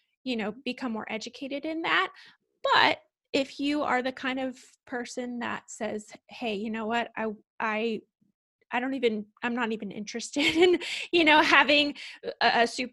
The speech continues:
you know, going natural. I, I, I'm gung-ho epidural." That's okay. Um, and you can still do education, and you, a V bac is certainly still possible. But I think there is a false, like,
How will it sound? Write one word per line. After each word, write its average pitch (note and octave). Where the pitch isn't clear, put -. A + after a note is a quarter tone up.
you B3
know, A3
going B3+
natural. B3
I, A3
I, A3
I'm A3
gung-ho A3
epidural." A3
That's A3
okay. A3+
Um, G#3+
and A#3
you A3
can A3+
still A3+
do A3+
education, A3+
and A3
you, -
a A3+
V A#3+
bac A3
is A3
certainly -
still G#3+
possible. C#4
But A#3+
I B3
think C4+
there A#3+
is A#3+
a A3
false, -
like, A3